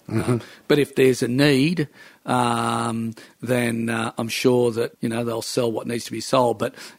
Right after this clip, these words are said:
Speaker 2: uh, you know, what I would again, um, advise is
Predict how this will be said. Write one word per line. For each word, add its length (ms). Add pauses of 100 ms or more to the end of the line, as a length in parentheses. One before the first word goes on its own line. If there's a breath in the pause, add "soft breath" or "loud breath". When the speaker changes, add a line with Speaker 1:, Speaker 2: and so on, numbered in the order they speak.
(120)
Speaker 2:
uh, 80
you 160
know, 140
what 260
I 180
would 200
again, 680 (280 soft breath)
um, 420
advise 680
is 300